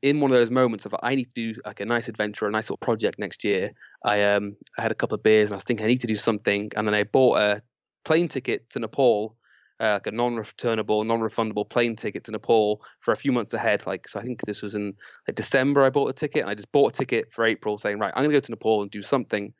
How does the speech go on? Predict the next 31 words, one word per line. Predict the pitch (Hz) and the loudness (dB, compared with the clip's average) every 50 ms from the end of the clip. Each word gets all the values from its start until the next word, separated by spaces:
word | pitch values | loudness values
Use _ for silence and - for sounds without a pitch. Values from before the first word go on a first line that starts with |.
| _ _ _ _ _ - | _ _ _ _ _ -2
But | - 95 | 0 0
at | 110 | 2
that | 120 123 107 | 2 0 0
stage, | - - 107 101 101 101 | -2 -4 -4 -4 -4 -4
I | 104 | -6
didn't | 101 113 110 92 | -6 -6 -6 -4
know | 101 101 101 | -4 -2 0
what, | 104 110 101 - - | 2 2 2 2 -2
but | 87 | -8
I | 90 - | -8 -6
kind | - 120 107 | -4 -6 -6
of | - | -4
forced | - - 135 123 120 - - | -2 0 2 2 2 0 -2
my | 113 107 104 | -2 -2 -2
hand | - 117 110 104 98 98 98 101 - - _ _ - - - _ _ - | 0 -2 -4 -4 -4 -8 -10 -14 -14 -18 _ _ -20 -20 -20 _ _ -6
by | - 98 98 | -4 -4 0
buying | - 110 110 107 104 104 101 | 2 2 2 2 2 -2 -4
a | - | -6
ticket, | - - 120 - - 104 104 - | -4 -4 -4 0 0 0 0 0
which | - - - | -4 -8 -8
was | 101 101 | -2 0
non-refundable. | 113 120 117 107 - 104 107 104 101 101 101 98 | 2 2 2 0 0 -2 -4 -2 0 -2 -2 0
Say, | 98 107 | 0 0
"Well, | 101 101 98 90 - _ _ _ - - - | 2 2 0 0 -2 _ _ _ -18 -10 -4
I | - | 0
know | 117 147 156 160 | 2 4 4 4
I'm | 147 135 | 4 4
going | 131 131 127 127 | 2 0 0 -2
to | 120 | -6
Nepal | 101 104 - 127 120 113 110 | -10 -4 -2 -2 -2 -2 -2
now. | 110 107 107 107 107 | -4 -4 -4 -4 -6